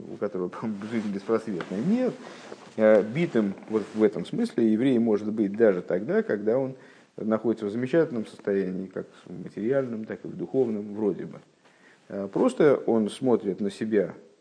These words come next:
э, как бы по гамбургскому счету себя оценивает, э, понимает,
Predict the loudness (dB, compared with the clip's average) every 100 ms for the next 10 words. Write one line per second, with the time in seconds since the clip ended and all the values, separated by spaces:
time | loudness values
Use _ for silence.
0 | -20 -16 -14 -12 -10 -10 -10 -10 -12 -10
1 | -10 -8 -2 0 0 -2 -8 -12 -4 0
2 | 0 0 -2 2 2 2 -2 -2 -4 -6
3 | -12 -20 -20 -20 _ _ -18 -14 -12 -10
4 | -10 -12 -14 -18 _ _ _ -2 0 2
5 | 2 4 2 0 -6